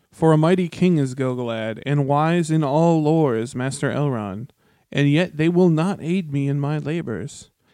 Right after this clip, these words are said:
Can it be that they do not desire to see other lands become as blissful as their own?"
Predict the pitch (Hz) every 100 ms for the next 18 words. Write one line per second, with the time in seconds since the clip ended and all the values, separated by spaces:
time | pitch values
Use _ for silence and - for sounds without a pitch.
0 | _ - 202 214 143 151 175 190 160 139
1 | 147 151 160 151 156 - - 139 131 135
2 | 147 156 - 139 - 151 156 - 147 165
3 | 139 127 143 170 - 143 - 147 147 120
4 | - 117 135 - - 220 202 143 147 113
5 | 98 101 131 170 202